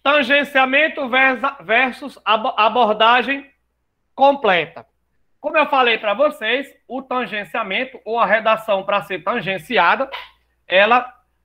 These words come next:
não aborda completamente o tema. Concordam? O que é abordar completamente o tema?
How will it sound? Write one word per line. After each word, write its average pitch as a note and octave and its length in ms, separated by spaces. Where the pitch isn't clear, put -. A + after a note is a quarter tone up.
não C4 280
aborda A#3 480
completamente C4 800
o C#4+ 60
tema. D3 340
Concordam? C4 640
O G3 120
que C4+ 200
é C4+ 40
abordar B3+ 500
completamente B3 680
o C4+ 40
tema? D#3+ 380